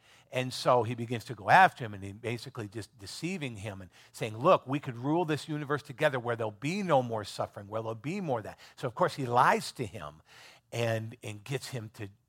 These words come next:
to join him. So, but meanwhile, during all of this, in this conflict in Anakin, he has fallen in love with Queen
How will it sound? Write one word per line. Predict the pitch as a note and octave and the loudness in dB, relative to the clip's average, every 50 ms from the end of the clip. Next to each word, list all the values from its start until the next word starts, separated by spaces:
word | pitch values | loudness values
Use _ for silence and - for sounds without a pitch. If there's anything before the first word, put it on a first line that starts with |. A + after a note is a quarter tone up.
| _ - | _ -14
to | - A2+ | -14 -14
join | F#2+ - G2+ A2 A2+ B2 B2 | -12 -10 -6 -4 -2 -2 -2
him. | A#2 G2+ F#2 G2 D#2 C#2 _ _ _ _ _ _ - - - _ | -2 -6 -8 -10 -12 -14 _ _ _ _ _ _ -20 -20 -20 _
So, | - - F3 D3 C3 - - - _ _ _ _ _ | 2 8 10 10 10 8 6 -2 _ _ _ _ _
but | C#3+ C3 | 0 2
meanwhile, | B2 D#3+ B3 D4 A#3+ D3+ A#2+ A2+ A2+ A2+ - - - - _ _ _ - | 4 4 2 4 6 6 8 8 8 6 4 -2 -14 -20 _ _ _ -2
during | G#2+ C#3 D#3+ G3 A3+ G#3+ G3+ | 2 4 4 4 4 2 4
all | E3+ D3+ C#3+ C3 A#2+ | 8 10 10 10 8
of | A#2 G#2 | 6 2
this, | G2 G#2+ A2 A2+ - - | -2 -2 -4 -4 -4 -8
in | A2 A2 | -6 -4
this | B2 A#2+ - | -4 -4 -4
conflict | - - - - D#3 F#3 A3+ F#3+ - - B2+ - - | -6 -8 -8 0 4 4 4 4 4 0 -2 -2 -4
in | A2+ G2 | -8 -12
Anakin, | F#2 F#2 F2+ F#2 - - - E2 G2 B2 - _ _ - - _ - | -12 -14 -16 -18 -18 -18 -18 -16 -16 -16 -18 _ _ -20 -20 _ -10
he | - D3+ E3 F3+ | -6 -4 -2 -2
has | D#3 C3+ D#3+ D3+ | 0 0 -2 -2
fallen | - - - C#3+ C#3 D#3 D#3 D#3 E3+ | -4 -2 2 4 4 6 4 4 0
in | F3 D3 B2 | -2 -4 2
love | A2+ A#2 A#2 B2+ C#3 C#3 A#2+ - C#3 | 4 4 6 6 4 2 -2 -6 -8
with | B2+ B2+ - - | -6 -6 -6 -8
Queen | - - B2+ A#2+ B2 C3 C#3 C3+ | -12 -12 -8 -6 -6 -6 -6 -8